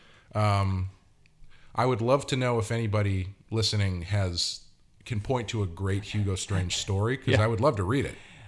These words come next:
Speaker 2: Yeah, I'd be open to that. I, I, he totally reads as a guy who was developed in the forties, sort of a German accent
Speaker 1: Yeah,
Speaker 2: or
Speaker 1: he even
Speaker 2: something.
Speaker 1: looks like, you know, a fairly traditional,
Speaker 2: Yeah.
Speaker 1: um,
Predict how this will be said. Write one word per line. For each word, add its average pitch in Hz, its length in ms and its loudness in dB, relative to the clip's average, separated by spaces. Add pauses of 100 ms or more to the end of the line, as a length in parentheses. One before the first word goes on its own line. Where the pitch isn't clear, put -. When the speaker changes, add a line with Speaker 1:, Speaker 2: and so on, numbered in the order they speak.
(120)
Speaker 2:
Yeah, 147 420 2 (240)
I'd 143 160 2
be 170 80 0
open 117 180 -2
to 110 80 -6
that. 113 240 -6
I, - 200 -4
I, - 60 -6
he 139 180 -4
totally 151 360 -2
reads 117 340 0
as 104 140 -2
a 104 60 0
guy 101 280 2
who 101 140 0
was 98 220 -4
developed 98 520 -4
in 92 100 -4
the 92 60 -4
forties, - 520 -8
sort - 200 -12
of - 140 -10
a 87 120 -12 (280)
German 98 460 -2
accent 95 500 -8
Speaker 1:
Yeah, 98 220 2
Speaker 2:
or - 80 -10
Speaker 1:
he 127 100 0
even 247 100 4
Speaker 2:
something. 156 140 2
Speaker 1:
looks 139 220 0
like, 98 360 -2 (480)
you 113 120 -8
know, 90 140 -2
a 92 180 -6
fairly 107 360 0
traditional, 98 760 -2
Speaker 2:
Yeah. 92 400 0
Speaker 1:
um, 80 260 -6